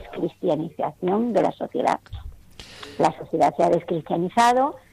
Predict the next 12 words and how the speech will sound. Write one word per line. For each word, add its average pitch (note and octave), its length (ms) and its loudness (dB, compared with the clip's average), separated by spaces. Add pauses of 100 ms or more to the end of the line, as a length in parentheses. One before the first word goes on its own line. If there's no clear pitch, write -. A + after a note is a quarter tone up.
(280)
y G3+ 140 6
entonces, F3+ 560 2
pues G#3 160 2
claro, F3 460 2
pues D#3 240 6
ha E3+ 80 2
metido F3+ 380 4
costumbres G3+ 560 0
que A#3 100 0
eran G3 200 2
totalmente A#3 500 0
paganas. G3 420 0